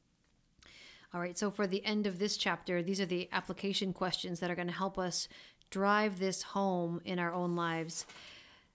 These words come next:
Question one is this: "Why do you think so many Christians try so hard on their own to develop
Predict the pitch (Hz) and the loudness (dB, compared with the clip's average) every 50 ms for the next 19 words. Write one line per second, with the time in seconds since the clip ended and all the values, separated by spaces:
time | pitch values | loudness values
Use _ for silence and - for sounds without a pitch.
0 | _ _ _ _ _ _ _ _ _ _ _ _ - 233 247 247 - 254 240 233 | _ _ _ _ _ _ _ _ _ _ _ _ 0 0 2 4 4 6 6 6
1 | 220 214 185 180 202 202 190 185 - 190 196 220 220 254 320 359 370 359 294 - | 6 4 4 4 4 4 6 4 4 2 4 4 6 6 6 6 4 4 4 4
2 | - 262 214 196 - - 226 220 220 240 247 240 233 233 - 226 220 220 - - | 4 2 4 4 2 2 4 4 4 4 4 2 2 0 0 0 0 2 2 0
3 | 180 170 165 - - - - - 214 208 208 214 202 202 - - - 220 220 247 | 0 0 0 -2 -2 -4 -4 -2 0 2 2 2 2 2 2 2 2 4 4 4
4 | 262 202 202 220 233 226 214 190 175 175 170 165 180 185 180 175 175 175 175 - | 2 2 4 4 6 6 8 6 6 4 2 2 0 2 2 2 2 0 0 0
5 | 190 220 247 233 175 151 147 151 165 - - 196 175 190 185 180 185 185 190 196 | 0 2 2 2 2 0 -2 -4 -6 -4 -4 -2 0 0 2 2 2 2 2 2
6 | 196 202 - | 0 -2 -4